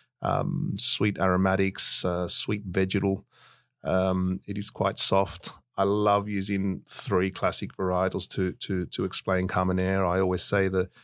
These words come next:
the silky tannins of Syrah, um, the sweetness of Merlot, and, um, the fruit profile of Cabernet Sauvignon. And when I think about food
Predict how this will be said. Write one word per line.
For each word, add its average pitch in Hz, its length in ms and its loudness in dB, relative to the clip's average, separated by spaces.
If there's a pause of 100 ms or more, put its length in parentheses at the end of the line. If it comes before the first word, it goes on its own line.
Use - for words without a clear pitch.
(260)
the 101 80 -2
silky 117 420 4
tannins 95 420 0
of 95 120 0
Syrah, 90 600 2 (480)
um, - 720 -4 (180)
the 104 120 -2
sweetness 98 600 2
of 95 220 0
Merlot, 92 840 2
and, 87 560 -2
um, 90 560 -2
the 117 60 -8
fruit - 260 -2
profile 92 460 -2
of 87 100 -4
Cabernet 90 360 -2
Sauvignon. 87 600 -2 (140)
And 92 400 -2 (160)
when 120 160 4
I 107 80 4
think 107 220 0
about 95 360 2
food 98 520 0